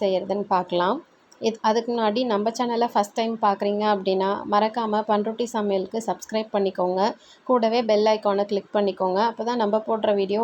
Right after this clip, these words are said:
உடனுக்குடனே வரும் உங்களுக்கு. இன்னைக்கு அரைக்கீரை ஒரு கட்டு எடுத்திருக்கோம். அதை நல்லா ஆஞ்சிட்டு இந்த மாதிரி எடுத்துக்கோங்க. அதை பொடி பொடியா நறுக்கிக்கோங்க.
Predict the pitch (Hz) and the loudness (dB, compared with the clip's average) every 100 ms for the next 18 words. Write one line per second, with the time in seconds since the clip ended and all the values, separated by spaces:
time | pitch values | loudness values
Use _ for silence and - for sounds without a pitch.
0 | 214 196 196 196 190 202 208 196 202 196 | 0 0 -2 -2 -2 0 2 2 4 2
1 | 180 180 180 202 302 - _ _ _ _ | 0 -2 0 0 0 -6 _ _ _ _
2 | - 233 247 285 247 208 220 247 220 214 | -2 0 2 2 4 4 2 2 4 4
3 | 214 202 196 196 208 202 202 190 196 220 | 4 2 2 -2 0 -2 -4 -2 2 2
4 | 214 - 196 208 233 202 202 247 - _ | 2 2 4 4 4 4 4 2 -6 _
5 | - 202 220 214 208 214 277 240 214 202 | -6 0 0 2 0 0 -2 -2 0 0
6 | 202 196 262 190 196 202 190 180 196 226 | -2 -2 -2 -4 -6 -6 -6 -4 -2 -2
7 | 302 - - - 214 247 226 226 240 233 | -2 -14 -12 -6 -4 -4 -4 -6 -4 -4
8 | 220 220 233 240 220 - - 202 190 214 | -2 -2 -2 -2 -2 -4 -6 -6 -4 -4
9 | 220 208 190 180 | -4 -2 -2 0